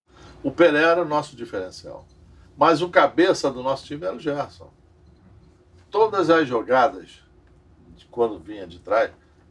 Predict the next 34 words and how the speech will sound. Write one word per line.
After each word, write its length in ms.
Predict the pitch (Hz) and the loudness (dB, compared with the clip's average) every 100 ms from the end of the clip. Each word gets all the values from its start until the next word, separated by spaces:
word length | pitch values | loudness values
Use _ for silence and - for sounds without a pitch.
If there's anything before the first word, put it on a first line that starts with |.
| _ | _
primeiro 340 | - 131 156 151 | -4 0 2 2
jogador, 400 | 135 127 107 117 | 0 0 -2 -4
o 80 | 123 | -10
Gerson. 420 | 104 82 - - _ _ _ _ _ _ - _ _ _ _ _ | -12 -14 -14 -20 _ _ _ _ _ _ -20 _ _ _ _ _
Primeiro, 300 | - 285 - | -12 -8 -4
eu 220 | 147 214 | 0 2
mesmo 220 | 175 175 | 2 0
pegava 340 | 135 127 135 139 | 0 2 4 4
a 40 | |
bola, 340 | 139 139 - - - | 2 -2 -2 -10 -14
Gerson. 460 | 98 - - - _ _ _ _ | -10 -10 -12 -20 _ _ _ _
Às 60 | - | -6
vezes 160 | 117 | -2
ele 80 | 156 | -2
voltava 300 | - - 214 | -2 -2 -2
pra 100 | 277 | -2
mim, 180 | 139 113 - _ - | -8 -10 -16 _ -16
mas 120 | 95 | -12
a 20 | |
primeira 420 | - 123 196 269 | -8 -8 -2 -2
bola 300 | 147 135 120 | 0 0 0
que 100 | - | -4
eu 60 | 113 | -14
pegava, 480 | 117 101 131 165 160 _ - - - _ | -12 -8 -6 -8 -16 _ -20 -20 -20 _
Gerson. 260 | - - - _ _ _ _ _ _ _ _ - _ _ - | -12 -12 -12 _ _ _ _ _ _ _ _ -20 _ _ -6
O 140 | 196 | -4
técnico 580 | 180 226 208 180 - 143 | 2 2 2 -4 -8 -2
do 80 | 139 | 0
Uruguai, 460 | 104 113 110 90 - _ _ _ _ _ _ _ _ _ _ | 2 2 2 0 -14 _ _ _ _ _ _ _ _ _ _
porque 140 | - | -18
os 100 | 82 | -12
caras 240 | - 110 139 - - _ | -2 -2 -2 -14 -20 _
ficam 160 | - | -16
observando, 580 | - - 180 98 107 95 | -14 -10 -8 -2 -2 -4